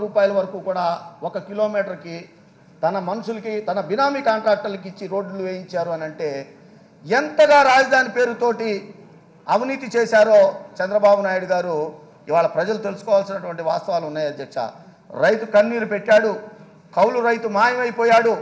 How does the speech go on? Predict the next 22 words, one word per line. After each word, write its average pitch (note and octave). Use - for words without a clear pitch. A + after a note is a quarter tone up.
రాజధాని G#3+
ప్రాంతంలో G#3
అధ్యక్ష. G3+
అదేవిధంగా A3+
రైతు G#3+
కూలీ C4
అదృశ్యమైపోయాడు G3+
అధ్యక్ష. E3+
ఆ -
కూలీలకు C4+
ఇచ్చే B3+
రెండు C4
వేల C4+
ఐదు B3
వందల B3+
రూపాయల A#3
పెన్షన్ A3+
కూడా A3+
అధ్యక్ష, G#3+
ఆ -
రోజున A3+
జన్మభూమి A3+